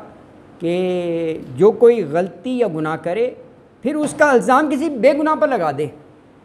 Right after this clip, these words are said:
बेगुनाह पर, हुँ? उसने बड़ा बोहतान और सरी गुनाह कमाया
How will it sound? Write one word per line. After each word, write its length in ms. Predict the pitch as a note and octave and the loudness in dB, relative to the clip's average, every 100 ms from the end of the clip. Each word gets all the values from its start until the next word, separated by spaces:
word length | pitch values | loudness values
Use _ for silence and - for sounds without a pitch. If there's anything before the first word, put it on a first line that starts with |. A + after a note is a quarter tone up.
| B2+ C3 | -16 -10
बेगुनाह 400 | D3 C#3 A#2+ A#2 | -10 -8 -12 -12
पर, 260 | A#2+ B2 - - - - | -16 -20 -20 -20 -20 -20
हुँ? 160 | F#3 D4 - - - - - - - - | -16 -16 -18 -20 -20 -20 -20 -20 -14 -8
उसने 260 | G#3 B3 A3+ | -4 -2 0
बड़ा 260 | F#3 A3+ | 4 4
बोहतान 920 | F#3 D3 D#3+ - E3+ F#3 A3 B3 B3+ | 2 0 -2 -2 0 2 4 2 0
और 240 | A3 F#3+ F#3+ | 0 -2 -2
सरी 340 | - F#3+ A3 | -4 -6 -6
गुनाह 340 | E3+ D3+ E3 E3 | -6 -6 -6 -8
कमाया 540 | D#3+ C3+ A2 G2+ | -12 -14 -14 -16